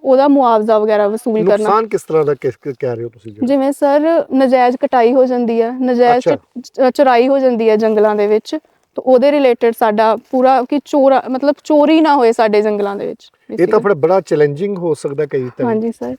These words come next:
Speaker 1: ਚੈਲੰਜਿੰਗ
Speaker 2: ਹੋਇਆ
Speaker 1: ਹੈ।
Speaker 2: ਹੁਣ ਤੱਕ ਕਿੰਨੀ ਦੇਰ ਹੋ ਗਈ ਤੁਹਾਨੂੰ ਇੱਥੇ ਜ-, ਜੁਆਇਨ ਕੀਤੇ ਨੂੰ?
Speaker 1: ਸਰ ਮੈਨੂੰ, ਅਹ, one year ਤੋਂ ਜ਼ਿਆਦਾ ਹੋ ਗਿਆ ਜੀ।
Speaker 2: One year ਦੇ ਵਿੱਚ ਟ੍ਰੇਨਿੰਗ ਪਾ ਕੇ?
Speaker 1: ਹਾਂਜੀ, ਅਹ,
Speaker 2: ਤੇ
Speaker 1: ਮਤਲਬ ਅਕਤੂਬਰ ਮੇਰੀ ਜੁਆਇਨਿੰਗ ਸੀ,
Speaker 2: ਜੀ।
Speaker 1: ਨਵੰਬਰ ਤੋਂ ਸਾਡੀ ਟ੍ਰੇਨਿੰਗ ਸਟਾਰਟ ਸੀ।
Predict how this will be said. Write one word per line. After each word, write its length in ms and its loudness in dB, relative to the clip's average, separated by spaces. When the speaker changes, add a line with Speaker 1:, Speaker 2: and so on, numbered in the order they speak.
Speaker 1:
ਚੈਲੰਜਿੰਗ 240 4
Speaker 2:
ਹੋਇਆ 180 4
Speaker 1:
ਹੈ। 80 2
Speaker 2:
ਹੁਣ 200 -4
ਤੱਕ 200 -2
ਕਿੰਨੀ 280 -2
ਦੇਰ 140 4
ਹੋ 120 -2
ਗਈ 80 -2
ਤੁਹਾਨੂੰ 220 -4
ਇੱਥੇ 140 -6
ਜ-, 260 -16
ਜੁਆਇਨ 320 -6
ਕੀਤੇ 240 -14
ਨੂੰ? 100 2
Speaker 1:
ਸਰ 80 2
ਮੈਨੂੰ, 600 2
ਅਹ, 580 0
one 420 2
year 140 4
ਤੋਂ 120 0
ਜ਼ਿਆਦਾ 300 0
ਹੋ 160 0
ਗਿਆ 180 -6
ਜੀ। 120 -8
Speaker 2:
One 260 0
year 120 4
ਦੇ 100 0
ਵਿੱਚ 360 0
ਟ੍ਰੇਨਿੰਗ 300 -4
ਪਾ 180 0
ਕੇ? 220 -10
Speaker 1:
ਹਾਂਜੀ, 340 -2
ਅਹ, 300 0
Speaker 2:
ਤੇ 100 4
Speaker 1:
ਮਤਲਬ 340 -2
ਅਕਤੂਬਰ 440 0
ਮੇਰੀ 220 0
ਜੁਆਇਨਿੰਗ 420 0
ਸੀ, 200 -2
Speaker 2:
ਜੀ। 460 -14
Speaker 1:
ਨਵੰਬਰ 420 2
ਤੋਂ 120 0
ਸਾਡੀ 260 -2
ਟ੍ਰੇਨਿੰਗ 360 0
ਸਟਾਰਟ 340 -2
ਸੀ। 200 -10